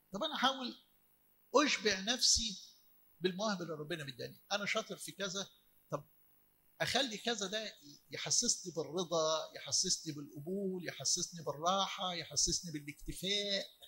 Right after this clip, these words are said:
سواء كانت مواهبي أو أسعى للامتلاك. إيه سر يعني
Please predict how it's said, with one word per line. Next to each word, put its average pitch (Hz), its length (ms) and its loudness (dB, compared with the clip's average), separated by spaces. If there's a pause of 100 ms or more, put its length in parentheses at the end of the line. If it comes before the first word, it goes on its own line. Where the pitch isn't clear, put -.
(1800)
سواء 139 200 -10
كانت 185 280 -2
مواهبي 196 560 2 (360)
أو 320 440 4 (1300)
أسعى 247 360 2
للامتلاك. - 1080 -2 (1800)
إيه 277 120 2
سر 269 560 -6 (260)
يعني 160 280 -2